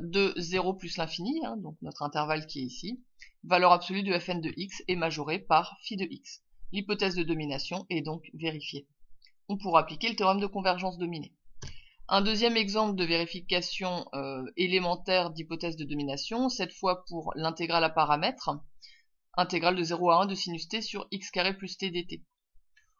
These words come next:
Alors là, ça va être aussi, euh, vraiment très simple, puisqu'on va se contenter de dire que, euh, déjà entre zéro et un, sinus est positif, donc c'est sinus t sur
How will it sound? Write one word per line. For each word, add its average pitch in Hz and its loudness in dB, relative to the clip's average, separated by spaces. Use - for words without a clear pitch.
Alors - -10
là, 151 4
ça 156 -4
va 151 0
être 156 -2
aussi, 156 -2
euh, 143 -2
vraiment 147 -2
très 160 -4
simple, 190 2
puisqu'on 185 -2
va 180 8
se 180 0
contenter 202 2
de 175 2
dire 185 2
que, 175 2
euh, 147 0
déjà 180 6
entre 170 0
zéro 185 0
et 170 6
un, 180 2
sinus 175 -4
est 147 -10
positif, 165 -4
donc 147 -6
c'est 151 -6
sinus 180 -4
t 190 2
sur - -6